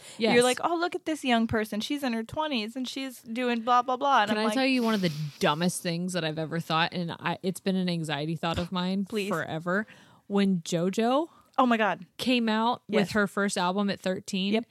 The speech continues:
Speaker 1: And she was like, I think the youngest person at the time to win a Grammy or the youngest person to, like, come out with an album or something. I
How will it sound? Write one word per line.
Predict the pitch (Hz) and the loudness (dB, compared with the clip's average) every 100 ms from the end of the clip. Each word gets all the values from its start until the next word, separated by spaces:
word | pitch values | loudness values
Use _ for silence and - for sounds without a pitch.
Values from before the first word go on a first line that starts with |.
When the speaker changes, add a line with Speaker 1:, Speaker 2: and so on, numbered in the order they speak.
| - - _ | -14 -20 _
Speaker 1:
And | 202 190 | -2 0
she | 214 | 0
was | 208 190 | 0 0
like, | 190 180 170 | 2 0 0
I | - | -6
think | 160 233 | -6 -4
the | 190 | -4
youngest | 151 160 208 247 - | -2 0 0 0 -2
person | - 262 254 254 | -2 -2 0 -2
at | 240 | -4
the | 247 | -6
time | - 240 240 233 | -4 -2 0 0
to | |
win | 233 233 | -2 -2
a | |
Grammy | 214 220 233 226 226 226 226 - | -2 0 0 0 0 0 0 0
or | 190 | -2
the | 165 | -2
youngest | 160 175 196 | 0 0 -2
person | - 208 202 | -2 -4 -2
to, | 202 | -2
like, | 185 180 | -2 -4
come | - 185 | -6 -2
out | 185 185 | 0 0
with | 185 | -2
an | 175 | -2
album | 170 175 175 175 | -2 -2 -2 -2
or | 175 | -2
something. | 175 175 185 185 | -2 -2 -4 0
I | 185 | 0